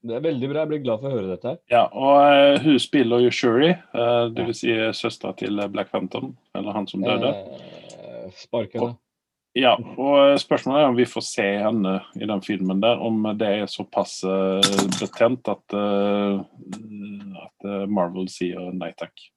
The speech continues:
Speaker 1: Altså, ja, og jeg, jeg håper det. Eh, hvorfor ikke ta en sånn light reboot på to karakterer?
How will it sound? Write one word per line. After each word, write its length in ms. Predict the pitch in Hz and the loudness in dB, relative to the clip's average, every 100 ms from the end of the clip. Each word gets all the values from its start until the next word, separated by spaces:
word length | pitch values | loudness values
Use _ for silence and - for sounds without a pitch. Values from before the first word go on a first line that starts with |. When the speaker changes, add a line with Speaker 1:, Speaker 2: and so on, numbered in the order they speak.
| _ _ _ - | _ _ _ -16
Speaker 1:
Altså, 580 | 120 - 143 175 160 139 | -14 -10 -8 -4 -4 -2
ja, 220 | 151 160 160 - - | -2 -2 -4 -16 -10
og 280 | 131 143 139 | -4 -2 0
jeg, 240 | 143 135 | -2 -2
jeg 140 | 143 135 | -4 -4
håper 380 | 139 107 - 98 | -4 -8 -8 -10
det. 160 | 101 - | -8 -4
Eh, 160 | 143 | -2
hvorfor 520 | 123 123 123 120 - 135 123 | -2 -2 -4 -6 -8 -6 -6
ikke 240 | 127 120 | -6 -6
ta 120 | 127 | -4
en 80 | 110 | -4
sånn 220 | 123 123 110 | -4 -4 -4
light 200 | 107 107 | -6 -6
reboot 440 | 101 92 92 107 _ _ _ _ 110 | -8 -6 -8 -10 _ _ _ _ -6
på 500 | 98 98 101 98 - | -4 -4 -4 -8 -12
to 160 | 104 | -12
karakterer? 520 | 107 101 - 90 98 | -8 -8 -8 -10 -10